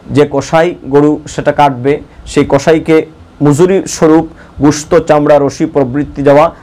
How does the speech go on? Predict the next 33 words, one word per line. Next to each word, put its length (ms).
জায়েজ 320
নেই। 180
তাহলে 380
তাকে 240
পারিশ্রমিক 560
দিতে 220
হলে 260
তা 80
ভিন্নভাবে 540
আদায় 280
করতে 280
হবে, 100
টাকা 240
পয়সার 280
মাধ্যমে 400
সেটা 200
ভিন্নভাবে 440
আদায় 220
করতে 260
হবে। 100
হ্যাঁ, 240
পারিশ্রমিক 540
ভিন্ন, 360
এমনিতে 340
তাকে 220
খুশি 300
হয় 140
কিছু 200
গোশত 280
আমরা 340
দিয়ে 200
দিতে 200
পারবো। 340